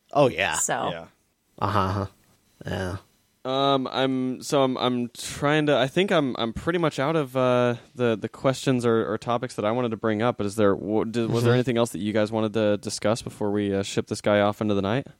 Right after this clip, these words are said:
Speaker 2: Um, I really liked the inversion of the damsel in distress trope with the ladies all trying to free Alex. Um,
Speaker 3: Mm.
Speaker 2: that,
Speaker 1: Oh, yeah,
Speaker 2: that,
Speaker 1: that was good.
Speaker 2: that made me chuckle. Um, I'm really, really interested to see what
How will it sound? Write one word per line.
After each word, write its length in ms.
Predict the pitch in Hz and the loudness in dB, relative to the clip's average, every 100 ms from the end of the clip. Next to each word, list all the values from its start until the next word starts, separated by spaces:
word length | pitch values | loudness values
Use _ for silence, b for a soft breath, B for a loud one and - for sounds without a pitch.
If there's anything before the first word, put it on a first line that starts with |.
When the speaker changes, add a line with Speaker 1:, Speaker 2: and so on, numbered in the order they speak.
| _ - | _ 0
Speaker 2:
Um, 400 | 254 262 254 240 - | 2 2 0 -6 -2
I 480 | 254 254 262 269 240 | 2 2 2 0 -2
really 320 | 262 269 277 | 0 2 2
liked 520 | 269 240 240 233 - - | 0 2 2 -2 -14 -4
the 540 | 240 233 226 226 180 | 0 2 2 2 0
inversion 600 | - 220 208 214 214 233 214 | 0 0 2 0 0 0 0
of 200 | 208 196 | 0 -4
the 80 | |
damsel 400 | 196 180 196 214 214 | -4 -2 -2 -2 -2
in 80 | 208 | -2
distress 440 | 202 - 196 - | -4 0 0 0
trope 340 | - 220 226 - | -2 0 0 -2
with 240 | 214 202 | -2 -2
the 100 | 196 190 | -4 -4
ladies 400 | 180 185 196 190 | -4 -2 -4 0
all 480 | 185 180 180 170 - _ _ | 0 2 0 -4 -12 _ _
trying 180 | 220 185 | -2 -2
to 60 | |
free 200 | 185 208 | -2 -4
Alex. 540 | 175 170 180 - - - _ | 0 0 0 -4 -10 -12 _
Um, 440 | 185 175 170 170 175 | 0 2 0 -4 -6
Speaker 3:
Mm. 500 | 123 131 120 95 98 _ - | -2 0 -2 -4 -10 _ 0
Speaker 2:
that, 140 | 185 | 0
Speaker 1:
Oh, 180 | 165 165 | 4 2
yeah, 200 | 170 165 | 4 4
Speaker 2:
that, 160 | 175 151 | 4 4
Speaker 1:
that 120 | 143 | 2
was 160 | 151 151 | 2 2
good. 100 | 120 | 0
Speaker 2:
that 100 | 202 | 2
made 160 | 196 | 0
me 120 | 190 208 | 0 -2
chuckle. 520 | 180 180 175 175 185 b b b b _ | -4 -4 -2 -2 -4 b b b b _
Um, 600 | 190 196 190 196 196 190 - _ _ _ - | -2 0 0 -2 -4 -10 -16 _ _ _ -2
I'm 220 | 240 247 | 0 2
really, 380 | 254 285 294 277 | 2 0 0 0
really 340 | 226 247 240 | 0 2 2
interested 540 | 233 226 226 - 226 214 | 0 -2 -6 -4 -6 -4
to 100 | 208 | -6
see 560 | - 220 214 208 202 | -6 -4 -2 0 -2
what 540 | 190 180 185 185 185 | -4 -4 0 2 2